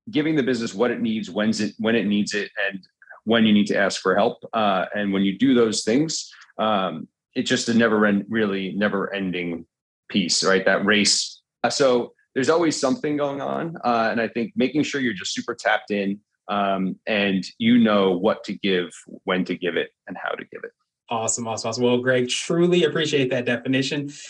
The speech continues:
Speaker 2: And of course, I appreciate your time even more.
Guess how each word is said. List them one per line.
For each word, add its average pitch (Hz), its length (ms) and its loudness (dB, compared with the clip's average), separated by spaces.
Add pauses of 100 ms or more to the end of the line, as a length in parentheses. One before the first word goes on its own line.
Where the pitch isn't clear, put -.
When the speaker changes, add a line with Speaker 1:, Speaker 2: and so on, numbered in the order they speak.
Speaker 2:
And 127 80 0
of 120 80 0
course, 127 240 2
I 127 80 2
appreciate 123 480 0
your 120 80 -2
time 117 420 -2
even 113 300 -4
more. 123 320 -4